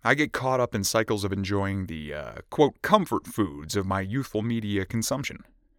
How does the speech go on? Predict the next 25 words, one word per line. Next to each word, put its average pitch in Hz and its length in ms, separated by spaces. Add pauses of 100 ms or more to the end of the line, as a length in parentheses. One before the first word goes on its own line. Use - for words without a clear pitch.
(500)
I 160 100
still 196 340
blast 107 400
Blink 113 240
one 110 120
eighty-two 101 380
in 101 80
the 98 60
summer - 420 (460)
because 113 280
it 123 120
reminds 98 400
me 110 100
of 110 80
spending 80 320
time 82 300
with 76 80
my 87 120
friends. - 520 (1080)
As 98 160
Weezer 135 320
so 127 300
eloquently 135 460
put - 200
it, - 140